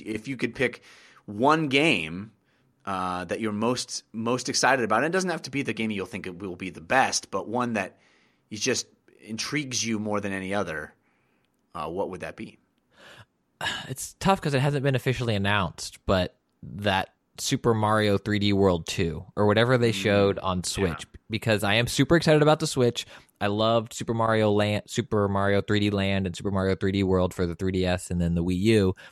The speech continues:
Speaker 2: and I, I would love to have that. I think that's a perfect Switch game where you can play a level, uh, you know, while you're on the bus or the train or wherever you are. And, um, so I'm, I'm really, really excited. I hope that game comes out. <laughs>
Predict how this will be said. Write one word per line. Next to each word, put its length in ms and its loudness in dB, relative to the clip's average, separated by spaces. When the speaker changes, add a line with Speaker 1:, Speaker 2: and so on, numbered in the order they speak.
Speaker 2:
and 100 0
I, 80 4
I 80 4
would 160 4
love 340 4
to 100 -2
have 260 0
that. 300 -4
I 40 -6
think 120 -4
that's 160 -2
a 40 -4
perfect 420 -2
Switch 300 0
game 240 0
where 100 0
you 100 -2
can 120 -4
play 200 2
a 60 2
level, 540 4
uh, 680 4
you 100 0
know, 100 4
while 200 4
you're 220 2
on 460 0
the 120 -4
bus 320 -6
or 40 -8
the 80 -12
train 340 -2
or 60 -2
wherever 300 2
you 180 4
are. 320 4
And, 300 -2
um, 280 -6
so 160 2
I'm, 120 0
I'm 160 2
really, 300 8
really 240 2
excited. 400 -4
I 80 -6
hope 160 -4
that 160 0
game 160 0
comes 240 -2
out. 340 2
<laughs> 40 4